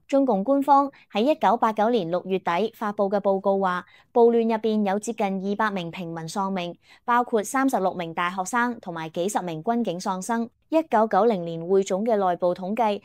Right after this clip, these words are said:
就將全國罹難人數調整為九百三十一人。但係歐美等國近年解密嘅外交電纜同情報文件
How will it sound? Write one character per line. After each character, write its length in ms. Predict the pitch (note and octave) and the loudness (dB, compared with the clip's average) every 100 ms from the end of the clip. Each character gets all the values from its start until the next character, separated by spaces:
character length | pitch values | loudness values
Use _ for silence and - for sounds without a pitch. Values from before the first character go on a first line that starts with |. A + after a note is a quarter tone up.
| - - | -12 -2
就 160 | G#3+ | 0
將 240 | G#3+ D#4 D#4+ | 2 0 -2
全 260 | - F3 E3+ | -4 -6 -2
國 160 | G3+ | -2
罹 200 | F#3+ E3 | -2 -4
難 200 | F3 F3+ | -4 -6
人 160 | F3 D#3+ | -8 -6
數 340 | G#3+ G3 F#3+ - | 0 2 2 -4
調 200 | F3+ E3 | -6 -4
整 200 | F#3 A#3+ | -4 -2
為 180 | E3+ | -2
九 220 | D3+ D#3+ F#3+ | -2 -6 -4
百 160 | G#3+ | -4
三 220 | - B3+ | -6 -6
十 100 | B3+ | -6
一 100 | F3 | -4
人。 340 | G#3+ F3+ D3 - _ - | -4 -4 -8 -12 _ -4
但 200 | A3+ A#3+ | -2 0
係 260 | A#3 A3+ - | -2 -2 0
歐 220 | D4+ E4 | 2 2
美 200 | C4 A3 | 2 0
等 200 | G3 A3+ | 0 2
國 240 | A#3+ G#3 - | 4 4 0
近 160 | G#3+ | -4
年 220 | G3+ E3+ E3 | -4 -4 -4
解 180 | E3+ | -4
密 80 | A#3+ A#3+ | -2 -2
嘅 200 | A3 G3+ | -2 -2
外 180 | F#3+ | -2
交 220 | F#3+ C4+ C4+ | 2 2 2
電 180 | G#3+ | -2
纜 240 | F#3+ F#3 F3+ | 0 -2 -4
同 160 | F3+ | -10
情 240 | E3 F3+ E3 | -10 -10 -2
報 140 | G3 | 0
文 220 | G3+ E3 | 0 -2
件 260 | D#3 F3+ | -4 -4